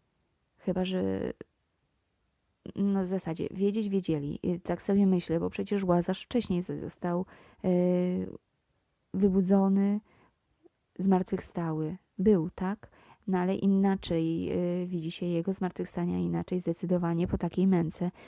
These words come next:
Pana Jezusa. No nic, zostawiam was z waszymi refleksjami. Ja się trochę już naopowiadałam. E, dobra,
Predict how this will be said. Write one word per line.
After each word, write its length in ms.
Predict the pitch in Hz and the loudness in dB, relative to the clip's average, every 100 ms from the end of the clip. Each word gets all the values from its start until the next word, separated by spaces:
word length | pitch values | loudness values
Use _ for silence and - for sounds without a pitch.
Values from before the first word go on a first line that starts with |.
| - - - | -20 -20 0
Pana 380 | - 165 160 175 | 2 2 0 0
Jezusa. 540 | 190 233 233 - 156 - - _ _ _ _ _ _ _ - | 0 -2 -2 -6 -10 -12 -20 _ _ _ _ _ _ _ 4
No 120 | 214 | 6
nic, 300 | 185 160 - - - | 4 -2 -8 -20 -2
zostawiam 540 | 277 - 349 294 262 | 0 4 4 6 6
was 220 | 214 208 - - - | 4 2 -2 -20 -4
z 80 | 208 | 2
waszymi 380 | 202 185 165 156 | 4 2 2 0
refleksjami. 760 | 165 160 - - 156 156 165 170 - - | -2 -6 -10 -6 -4 -2 -4 -8 -12 0
Ja 120 | 262 | 0
się 180 | 277 254 | 4 2
trochę 320 | - 175 165 | 2 -2 -4
już 520 | 160 170 - - - - | -4 -6 -8 -8 -8 0
naopowiadałam. 880 | 226 233 233 208 196 196 190 185 - - - - - _ - | 2 4 2 2 2 0 0 -2 -6 -14 -20 -20 -20 _ 4
E, 420 | 190 190 180 - - - - _ _ _ _ _ _ _ _ _ _ _ _ _ _ | 6 8 6 2 -2 -10 -20 _ _ _ _ _ _ _ _ _ _ _ _ _ _
dobra, 300 | 196 165 139 | 2 2 2